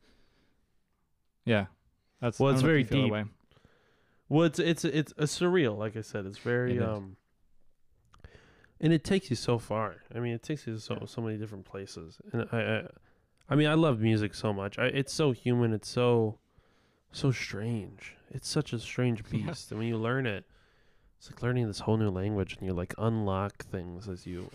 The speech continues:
Speaker 2: as you go
Speaker 1: <laughs>
Speaker 2: along. It's so
Speaker 1: Yeah.
Speaker 2: alien. It, it, it's, it feels so right, but it feels so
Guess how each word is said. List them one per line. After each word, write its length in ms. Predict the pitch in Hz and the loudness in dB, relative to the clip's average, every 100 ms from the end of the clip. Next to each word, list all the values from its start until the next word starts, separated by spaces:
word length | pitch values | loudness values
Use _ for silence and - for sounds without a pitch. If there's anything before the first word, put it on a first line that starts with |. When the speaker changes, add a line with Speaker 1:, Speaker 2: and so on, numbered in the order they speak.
| - | -6
Speaker 2:
as 80 | 123 | -6
you 100 | 104 | -6
go 160 | - | -10
Speaker 1:
<laughs> 60 | 101 | -8
Speaker 2:
along. 300 | 95 98 92 | -8 -10 -12
It's 160 | 117 - | -14 -10
so 540 | - 160 165 117 98 95 | -4 0 2 0 -4 -8
Speaker 1:
Yeah. 60 | |
Speaker 2:
alien. 540 | 120 147 139 104 92 98 | -4 -2 0 -4 -8 -10
It, 180 | 117 - | -12 -10
it, 200 | 117 117 | -12 -12
it's, 380 | 120 120 - - - _ _ _ _ _ - | -12 -12 -14 -18 -20 _ _ _ _ _ -10
it 100 | 135 | -10
feels 340 | - 180 190 156 | -6 0 0 0
so 200 | - 117 | -2 -2
right, 440 | 107 127 151 139 - | 0 0 2 0 -4
but 80 | 113 | -12
it 60 | |
feels 320 | - 139 135 - | -8 -6 -6 -6
so 480 | 127 120 113 107 | -2 0 0 0